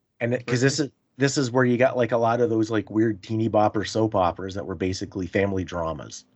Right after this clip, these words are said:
Speaker 2: Yes, yes. Well, I mean, family dramas has happened before. We can go back to the seventies with, uh, Dallas.
Speaker 1: Yeah, they did, but again, they, they were usually kind of more out of the soap opera mold.
Speaker 2: Right.
Speaker 1: Like, they weren't as specifically about family issues. Like, the
Speaker 2: Oh, I
Speaker 1: Ewings,
Speaker 2: s-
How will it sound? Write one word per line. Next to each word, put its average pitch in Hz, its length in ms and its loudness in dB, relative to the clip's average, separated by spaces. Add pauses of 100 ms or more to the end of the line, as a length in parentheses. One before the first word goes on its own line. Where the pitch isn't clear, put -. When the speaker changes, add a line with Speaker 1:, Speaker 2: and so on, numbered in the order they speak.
(160)
Speaker 2:
Yes, 110 360 -10
yes. - 440 -16
Well, 214 180 -10
I 254 100 -2
mean, 208 200 -4
family 226 260 2
dramas 131 280 2
has 110 80 -6
happened 123 320 -2
before. 135 320 0
We 135 120 -8
can 135 100 -4
go 135 60 0
back 135 180 0
to 131 100 -2
the 117 100 -6
seventies 143 360 -2
with, 107 260 -12
uh, 113 360 -2
Dallas. 123 640 -2 (760)
Speaker 1:
Yeah, 240 200 8
they 233 180 4
did, 254 280 4
but 240 180 6
again, 214 480 2
they, 190 240 0
they 170 480 -2 (320)
were 156 240 0
usually 185 800 -2
kind 185 360 0
of 160 60 0
more 143 380 2
out 131 180 4
of 120 60 0
the 113 80 0
soap 110 320 0
opera 135 320 0
mold. 160 440 -2 (400)
Speaker 2:
Right. 110 400 -6 (300)
Speaker 1:
Like, 135 180 6
they 147 100 6
weren't 156 300 6
as 135 300 -6
specifically 135 840 -2
about 123 380 4
family 120 560 0
issues. 120 480 -4
Like, 117 160 -2
the 110 140 0
Speaker 2:
Oh, 107 60 2
I - 20 4
Speaker 1:
Ewings, 117 220 4
Speaker 2:
s- - 220 -6